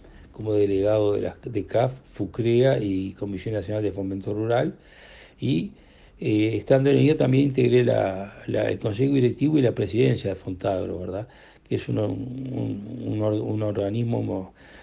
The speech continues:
de América Latina, un insti-, una institución que, de investigación de países, integrada por países de América Latina y el Caribe.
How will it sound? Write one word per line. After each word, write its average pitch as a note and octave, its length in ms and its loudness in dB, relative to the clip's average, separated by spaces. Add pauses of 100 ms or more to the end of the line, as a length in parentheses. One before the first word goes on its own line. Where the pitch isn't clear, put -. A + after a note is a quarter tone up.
(120)
de G#2+ 180 0
América A2+ 420 2
Latina, A2 460 0
un A#2 140 0
insti-, A2 200 -4
una A#2+ 160 0
institución A#2 840 0 (680)
que, G#2+ 380 -2
de G2+ 100 -2
investigación A#2 840 0 (340)
de A2+ 80 2
países, B2+ 580 4
integrada A2+ 360 0
por A2+ 160 0
países A#2 320 0
de G#2+ 80 2
América G#2+ 380 0
Latina G2+ 280 -2
y G2+ 80 -2
el F#2+ 100 -4
Caribe. F2+ 520 -8